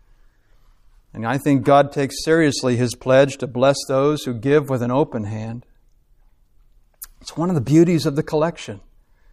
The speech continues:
It helps us to mortify covetousness, and it forces us to give as a tribute to the Lord.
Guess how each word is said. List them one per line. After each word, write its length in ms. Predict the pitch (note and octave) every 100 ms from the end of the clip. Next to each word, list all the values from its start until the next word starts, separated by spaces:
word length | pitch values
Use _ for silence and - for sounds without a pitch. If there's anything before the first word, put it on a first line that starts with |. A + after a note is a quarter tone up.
| _ _ _ -
It 100 | A#2+
helps 300 | D3 D#3 -
us 140 | E3
to 100 | -
mortify 600 | C#3 C#3+ E3+ D#3+ - C3
covetousness, 1040 | B2+ - F#3+ E3 D3+ A#2 - A2 C#3 - - _ _ _
and 120 | - C#3
it 180 | C3+
forces 420 | - F3+ F#3 D3+ D3+
us 140 | D3
to 120 | -
give 680 | D3 - A3 G#3+ C#3 G#2+ - _ _
as 140 | D#3 C#3+
a 40 |
tribute 560 | - - G#3 F3 C#3+ -
to 60 | C#3+
the 100 | D3+
Lord. 440 | D#3+ F#3 C#3 -